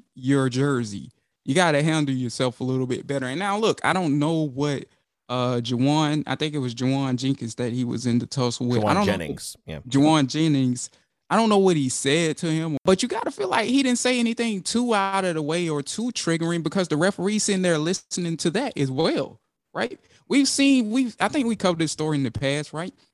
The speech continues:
Speaker 1: Marquise Lee, right, Phil? I think this was back in the Jags den days. Shout outs to Jacob DeLawrence. Marquise Lee got flagged for using the N-word. So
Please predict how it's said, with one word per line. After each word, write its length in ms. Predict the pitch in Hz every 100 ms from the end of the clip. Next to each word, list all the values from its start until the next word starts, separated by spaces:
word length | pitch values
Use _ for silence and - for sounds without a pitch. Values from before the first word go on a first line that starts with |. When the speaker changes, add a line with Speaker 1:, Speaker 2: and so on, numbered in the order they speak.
| 151
Speaker 1:
Marquise 440 | 185 - 247 -
Lee, 440 | 147 165 294 254 -
right, 340 | 139 196 -
Phil? 400 | - 220 220 214
I 100 | 175
think 180 | 185 208
this 140 | 190 175
was 220 | 170 139
back 240 | 160 170
in 80 | 156
the 80 | 139
Jags 380 | 151 170 160 147
den 300 | 143 135 127
days. 260 | 131 127
Shout 220 | - 160 165
outs 200 | 147 -
to 100 | 131
Jacob 360 | 147 151 104
DeLawrence. 440 | 92 131 139 123 - - -
Marquise 400 | - 202 254 240
Lee 160 | 202 330
got 220 | 226 165
flagged 340 | - 180 180 143
for 80 | 147
using 360 | 160 170 135
the 320 | 117 - 202 220
N-word. 400 | 127 - - - _ _ _ _ _
So 520 | - 202 180 180 175